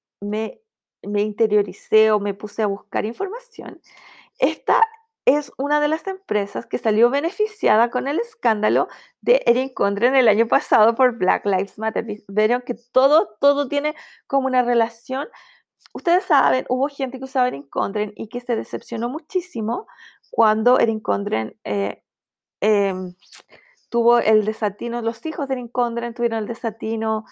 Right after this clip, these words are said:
de, eh, como que pasarse por cualquier lado el, eh, movimiento Black Lives Matter y la, y la pandemia, las dos cosas juntas,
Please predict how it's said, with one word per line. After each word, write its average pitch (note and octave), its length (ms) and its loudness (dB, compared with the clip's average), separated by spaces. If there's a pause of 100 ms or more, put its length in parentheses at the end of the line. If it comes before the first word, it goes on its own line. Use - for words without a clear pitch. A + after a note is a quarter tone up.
(280)
de, G3+ 380 2 (100)
eh, G3+ 260 -4 (200)
como F#2+ 340 -6
que - 360 -4 (1000)
pasarse G#3 440 0
por G#3+ 180 0
cualquier G3 340 0
lado G#3+ 380 4 (100)
el, G#3+ 360 2
eh, G3+ 260 0 (400)
movimiento G#3 520 0
Black G3 260 2
Lives F3 340 -2
Matter C#4+ 440 0
y A3+ 200 2
la, G#3+ 280 4
y A3+ 80 -2
la G#3 140 4
pandemia, A3+ 480 -2
las G3 140 -2
dos G#3+ 140 -4
cosas A#3+ 260 -6
juntas, G#3 440 -6